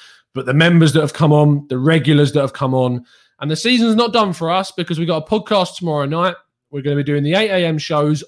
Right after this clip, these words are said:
all throughout the transfer window. The work doesn't stop. Continues on continuously throughout this. Uh, we're gonna try and bring you the positivity as always. We're not gonna allow anyone to give you abuse in the chat box. They are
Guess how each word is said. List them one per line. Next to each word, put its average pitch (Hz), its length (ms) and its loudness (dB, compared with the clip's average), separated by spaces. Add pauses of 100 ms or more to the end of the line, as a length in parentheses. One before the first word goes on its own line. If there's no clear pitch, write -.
all 220 180 0
throughout 147 320 -4
the 120 60 -14
transfer 110 400 -12
window. 107 240 -10
The 117 100 -14
work 165 400 -4
doesn't 147 280 -8
stop. - 440 -12 (680)
Continues 170 680 -4
on 101 400 -10
continuously 117 920 -8
throughout 131 500 -6
this. 107 320 -14 (460)
Uh, 110 300 -6
we're 110 80 -10
gonna 113 140 -8
try 131 200 -2
and 120 100 -2
bring 123 140 0
you 117 40 -2
the 110 80 -4
positivity 117 600 -4
as 110 140 -4
always. 123 480 0
We're 117 120 0
not 123 140 0
gonna 117 220 -6
allow 120 280 -2
anyone 127 320 0
to 113 140 -8
give 117 160 -4
you 110 160 -4
abuse 131 380 0
in 120 60 -10
the 113 60 -6
chat 135 300 -6
box. 131 200 -8
They 113 140 -8
are 107 240 -6